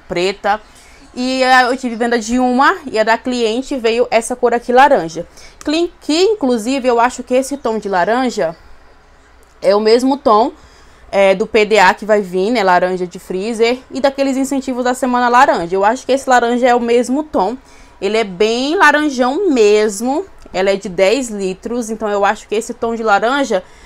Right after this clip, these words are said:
já é o laranja que vai vir aí, é, nas próximas semanas aí de incentivo pra gente, P D A. Eu acho que seja esse tom de laranja aqui, tá? Então, a criativa da cliente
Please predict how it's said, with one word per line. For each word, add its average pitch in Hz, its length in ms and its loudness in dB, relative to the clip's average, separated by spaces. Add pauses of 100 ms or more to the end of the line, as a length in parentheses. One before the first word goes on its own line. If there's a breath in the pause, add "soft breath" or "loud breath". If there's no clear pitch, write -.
(220 soft breath)
já 202 200 2
é 220 120 8
o 233 60 4
laranja 254 540 2
que 269 120 -8
vai 254 200 -2
vir 254 200 -4
aí, 277 320 -6 (380 soft breath)
é, 208 220 4
nas 233 240 -2
próximas 277 560 0
semanas 247 480 -2
aí 226 180 2
de 208 120 -8
incentivo 233 540 -6
pra 202 220 -2
gente, 208 640 -2
P 202 220 -2
D 185 200 -2
A. 175 320 2 (240)
Eu 180 160 -2
acho 202 220 0
que 254 100 -8
seja 220 300 -2
esse 233 160 -2
tom 226 220 -4
de 226 100 -2
laranja 226 400 0
aqui, - 180 -8
tá? 180 220 -2
Então, 196 260 -4
a 214 60 -6
criativa 185 420 -2
da 185 120 -2
cliente 233 580 -4